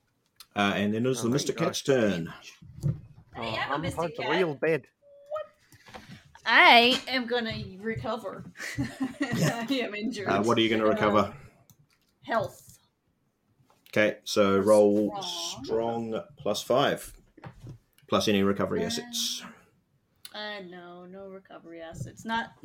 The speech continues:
Speaker 3: not 'cause George is in the ship, so George can't help.
Speaker 1: Uh, I think George is, like, currently getting himself out of the crashed ship that's at the side of the Time Fortress.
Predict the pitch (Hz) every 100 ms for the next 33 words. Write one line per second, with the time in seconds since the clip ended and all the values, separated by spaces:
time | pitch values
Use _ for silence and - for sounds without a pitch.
0 | 143 - - 220 247 247 320 226 - _
1 | - 214 269 269 285 214 233 208 - 180
2 | - 240 190 175 208 202 - 226 196 -
3 | - - - - - _ _ _ _ _
4 | - - 110 113 - 147 101 131 127 113
5 | 101 107 92 - - _ - 120 113 -
6 | 110 101 - 110 110 107 104 104 101 -
7 | 104 101 98 101 - 104 101 - - 101
8 | - - - - - 95 101 101 - 104
9 | 98 90 107 101 98 92 - 90 -